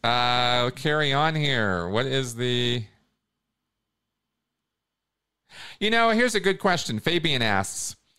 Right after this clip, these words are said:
um, "What is the obsession with Shelley Miscavige? She could very well be her husband's partner in crime."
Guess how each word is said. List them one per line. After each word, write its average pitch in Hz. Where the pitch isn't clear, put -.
um, 131
"What 160
is 190
the 202
obsession 170
with 175
Shelley 135
Miscavige? 170
She 135
could 139
very 156
well 127
be 127
her 135
husband's 127
partner 123
in 147
crime." 156